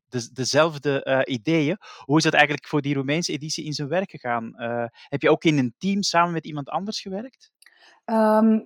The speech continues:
Speaker 2: ja, min of meer. Het was zowel voor mij als voor Julia belangrijk dat, eh, de oorspronkelijke typografie, eh, wordt behouden.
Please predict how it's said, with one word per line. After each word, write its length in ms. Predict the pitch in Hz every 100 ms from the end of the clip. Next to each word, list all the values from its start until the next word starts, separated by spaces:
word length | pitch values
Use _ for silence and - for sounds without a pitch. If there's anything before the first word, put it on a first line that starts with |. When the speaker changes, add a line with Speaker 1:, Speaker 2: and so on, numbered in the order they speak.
| _
Speaker 2:
ja, 600 | 220 220 254 269 240 220
min 320 | 226 226 247
of 140 | 247 -
meer. 260 | 220 247 -
Het 160 | 185
was 240 | 196 208 -
zowel 320 | 180 202 220
voor 300 | - - 190
mij 300 | 185 233 226
als 200 | 190 -
voor 240 | 175 165
Julia 640 | 156 202 220 214 202 185 120
belangrijk 640 | 175 180 208 208 202 196 -
dat, 460 | 165 160 _ -
eh, 320 | - 160 160 151
de 120 | 156
oorspronkelijke 840 | 151 - - 190 220 220 180 175
typografie, 1000 | 175 175 151 160 151 - 190 190 170 -
eh, 480 | - 160 156 151 156 -
wordt 300 | 147 160 147
behouden. 640 | 160 135 147 190 247 302